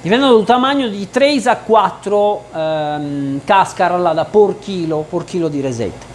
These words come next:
Ok? Então, eh, agora, apresentados os nossos ingredientes, passamos à fase da,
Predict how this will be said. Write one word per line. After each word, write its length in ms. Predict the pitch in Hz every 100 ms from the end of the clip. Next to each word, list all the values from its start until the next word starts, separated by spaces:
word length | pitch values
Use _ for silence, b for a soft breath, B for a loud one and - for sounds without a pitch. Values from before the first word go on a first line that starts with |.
| -
Ok? 520 | 185 190 269 190 190 190 - B B B B B B - -
Então, 380 | 311 294 - 151 113 - - - - - -
eh, 840 | 175 220 220 214 160 156 151 147 151
agora, 400 | 226 247 139 107
apresentados 560 | - 190 202 214 233 190
os 60 |
nossos 320 | 214 214 233
ingredientes, 800 | 294 311 349 349 359 359 - 349 339 - -
passamos 760 | 208 - 208 190 196 214 220 208 - - -
à 100 | 247
fase 560 | 180 165 151 180 185 - - 147
da, 340 | 156 170 170